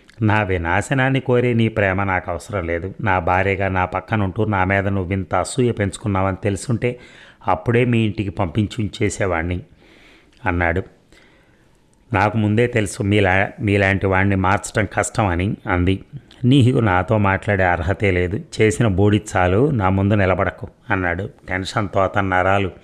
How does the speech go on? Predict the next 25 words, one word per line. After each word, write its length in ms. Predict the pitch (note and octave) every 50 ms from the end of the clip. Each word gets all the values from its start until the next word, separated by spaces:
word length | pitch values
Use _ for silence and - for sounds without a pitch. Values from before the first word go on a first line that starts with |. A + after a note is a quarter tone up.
| - - - - - - - - - - -
పగిలిపోయేలా 720 | F#2+ F#2+ G2 G#2+ A2 G#2+ - A2+ G#2 F#2 F2+ F2+ F2 F2
ఉన్నాయి. 300 | E2+ D#2+ D#2+ F2 F#2 F2+ - - - - - - - - _ _ -
కోపంగా 460 | - A#2+ A#2+ C3 C3 D3+ D3 C#3 A#2+
అక్కడి 260 | F#2 F2 - G#2 G2 F#2
నుంచి 200 | F#2+ G2+ - -
వెళ్ళింది 440 | G#2 F#2 F2+ F2+ F#2+ F#2+ F#2 F#2 G#2+
శృతిక. 560 | A2+ - - A2 - - G2 - - F2 D#2+ - - _ -
కోపం 320 | - F2 F2 F2 A2 G#2+
తెచ్చుకునే 420 | F#2+ A2+ G#2 - - - A#2 G#2
ముందు 280 | G2+ G2+ G2+ G#2+ G2+ A2
పరిణామాలు 560 | - - F#2 F2 F2+ G2+ G#2+ G#2+ G#2+ G#2 G2+
కనిపించవు. 640 | F#2 - G2 F#2 D#2 A2+ G#2 E2 - - F#2+ F2+ - - - - - - - _ _ -
కోపం 460 | - G#2 G2 A2 - - C#3+ C3+ A#2
మనిషిని 420 | F#2 E2+ F2 G2 G2+ - C#3+ B2+
పశువుని 500 | G#2+ - G2 F#2+ - - C#3 C3+ C3 A2+
చేస్తుంది, 460 | G2+ G2 F2+ - - - G#2+ G2 G#2+ G#2
విచక్షణను 640 | G2+ G#2 - - A#2+ - - - B2 A2 G2+ G2
కోల్పోయేలా 640 | - G#2 G2+ G2+ G#2+ A2 - A2 G2 F2+ F2+ F#2 F#2
చేస్తుంది. 580 | F#2 - - A2+ - - - G#2+ G2 G2+ G2+ - - - - - - - - - - - -
సమస్యలు 580 | - - - F2+ F2+ G#2+ A#2 - - C#3 B2 A2
పెద్దవి 400 | - G#2 F#2 F2 F#2+ A2 A2+ A#2
కావటానికి 540 | - G2+ F#2+ F#2+ F#2+ - G2+ G2 G2 -
కారణం 400 | - - F2+ F2 F2+ F#2+ G#2+ A2
కూడా 280 | G2+ - G#2+ F#2+ F2+ F#2+
కోపమే. 540 | - - F#2+ F2 F2 - G#2 F#2 F2+ F2